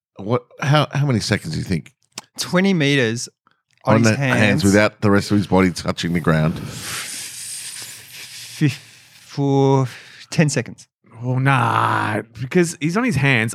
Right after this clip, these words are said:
Speaker 3: I'm imagining he goes pretty fast. So, so
Speaker 2: Do you think faster?
Speaker 3: uh, well, Usain Bolt's doing a hundred
Speaker 2: I know,
Speaker 3: meters
Speaker 2: that's
Speaker 3: on
Speaker 2: what I
Speaker 3: his
Speaker 2: was
Speaker 3: feet
Speaker 2: trying to figure out.
Speaker 3: in,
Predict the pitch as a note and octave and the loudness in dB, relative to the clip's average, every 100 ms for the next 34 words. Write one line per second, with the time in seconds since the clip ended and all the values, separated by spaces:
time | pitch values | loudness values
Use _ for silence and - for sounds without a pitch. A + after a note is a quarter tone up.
0 | - D3+ G3+ F#3+ D3 C#3+ C3+ C3 - A#2+ | 0 0 2 0 0 0 0 0 -2 -2
1 | A#2 F#2 - A#2+ A2+ - _ - - C3 | 0 0 2 0 0 -4 _ -6 0 2
2 | C3 B2 _ - C#3+ C3+ G2+ A#2 A#2 A#2 | 2 -4 _ -12 -10 -8 -10 -10 -12 -12
3 | C#3 - D3 D#3+ E3 G3 A3+ G#3 E3+ - | -12 -6 -4 -2 -2 2 2 2 0 0
4 | D#3 C#3+ C3 A2+ - D3+ E3 D#3+ F3 G3+ | 0 0 -2 -10 -2 0 2 2 4 4
5 | - A#3+ A#3+ E3+ - F#3+ E3 D#3+ D3+ C#3+ | 4 4 4 4 2 2 -2 -4 -2 0
6 | D3 D3 D3+ C3+ | 2 2 2 -2